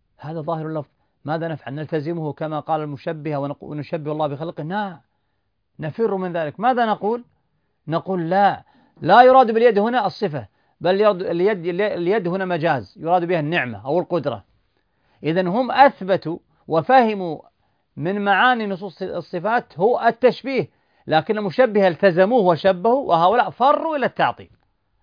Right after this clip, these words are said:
عكسوا الأمر. ونفوا أن تكون هذه الصفات صفات لله عز وجل الحقيقة، بل جعلوها من المجازات.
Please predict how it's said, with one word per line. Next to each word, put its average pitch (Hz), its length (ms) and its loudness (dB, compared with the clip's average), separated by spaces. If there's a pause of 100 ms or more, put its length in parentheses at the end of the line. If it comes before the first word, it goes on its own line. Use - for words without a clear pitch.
عكسوا 185 440 2
الأمر. 135 320 -8 (340)
ونفوا 175 500 -2
أن 156 80 -10
تكون 175 320 -8
هذه 160 340 -4
الصفات 170 480 -4 (340)
صفات 156 500 -6
لله 139 240 -6
عز 143 240 -6
وجل 139 120 -8
الحقيقة، 147 440 -10
بل 151 180 -6
جعلوها 139 360 -6
من 170 160 -10
المجازات. 110 500 -8